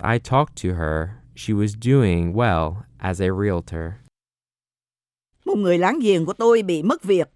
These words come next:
Speaker 2: và cô không hiểu tại sao. Sau vài tuần lễ nghe cô ấy tỏ ý tức giận và thương thân trách phận,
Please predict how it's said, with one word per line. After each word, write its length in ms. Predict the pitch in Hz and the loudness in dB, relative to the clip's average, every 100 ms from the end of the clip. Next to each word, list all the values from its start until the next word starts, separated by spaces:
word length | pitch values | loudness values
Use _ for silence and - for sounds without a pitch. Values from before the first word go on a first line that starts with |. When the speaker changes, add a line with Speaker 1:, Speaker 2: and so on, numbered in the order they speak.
| - | -8
Speaker 2:
và 160 | 180 | -8
cô 260 | 170 240 247 | -2 4 4
không 200 | - 269 | 4 -2
hiểu 220 | 196 156 | -2 -2
tại 200 | - 147 | -4 -6
sao. 460 | - 226 226 196 170 _ _ _ _ _ _ _ | -2 2 2 2 -2 _ _ _ _ _ _ _
Sau 260 | - 254 247 | -2 2 2
vài 240 | 196 180 | 2 0
tuần 180 | 147 165 | 0 -2
lễ 320 | 165 151 165 | 0 0 0
nghe 240 | 269 226 208 | 0 0 -2
cô 180 | 196 | 0
ấy 180 | 190 254 - | 0 0 -2
tỏ 180 | 147 | -4
ý 200 | 139 208 | -2 0
tức 260 | 269 349 - | 0 -2 -2
giận 340 | 208 156 139 | -2 0 -2
và 240 | 165 156 127 | -4 -6 -6
thương 300 | - 240 220 | -2 0 -2
thân 340 | 220 233 220 202 | -4 -2 -2 -2
trách 240 | 302 - | -6 -4
phận, 300 | 214 156 127 | -2 -2 -4